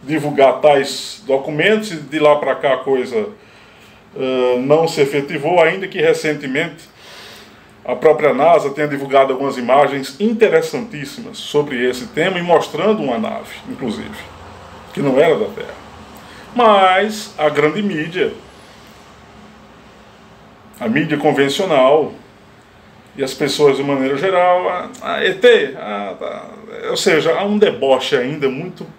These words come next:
inerente ao tema, há muito preconceito, mas daqui a alguns dias, quem sabe meses, esses deboches e essas atitudes de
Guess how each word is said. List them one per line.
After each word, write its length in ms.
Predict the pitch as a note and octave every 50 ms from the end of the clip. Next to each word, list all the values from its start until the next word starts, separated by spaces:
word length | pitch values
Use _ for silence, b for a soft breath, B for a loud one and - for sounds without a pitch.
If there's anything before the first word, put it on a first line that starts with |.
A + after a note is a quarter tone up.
| - -
inerente 640 | - D#3 E3+ E3+ D3+ C#3 B2+ C3 C3+ C#3 C#3 C3+ -
ao 100 | A2+ -
tema, 460 | - - D3 D3+ E3 E3+ E3 E3 E3 B B B B B B B B B B B B B - - _ _ _ _ _ - _ _ - -
há 80 | -
muito 220 | C#3 D3+ D#3+ D#3 -
preconceito, 760 | - C3+ B2 - A#2+ A2 - - - D#3+ F3 F#3 G3 - G3+
mas 320 | F#3+ F#3 F#3+ G#3 G#3 G3+
daqui 240 | G#3 A3 G#3 G#3+ A3
a 40 | G#3+
alguns 200 | G3+ G#3 F3+ D3
dias, 840 | - - D#3 F3 F#3+ F#3+ F3+ F3+ - - - - - - - - - - - - - - - - - -
quem 140 | - C3 A#2+
sabe 320 | - - A#2+ B2 - E3+
meses, 600 | G3 F#3+ E3 D#3 D#3 D3+ D3 - - - - - - - B B B B B B B B B B B - - -
esses 300 | - C3 - E3 D#3+ C3
deboches 1000 | D3+ D3+ C3 A2 C3+ D#3 E3+ E3+ E3+ E3 - - B2 A2+ G#2+ - - - - - -
e 120 | C#3+ C#3+
essas 380 | C#3 C3 B2+ - - C#3 A#2+ B2
atitudes 680 | C#3+ C#3 C#3+ B2 G#2 - D3 D3 C#3+ C#3 A2+ A#2 G#2+ G#2
de 460 | C3 C3+ C3 B2+ A#2+ A2+ G#2+ G#2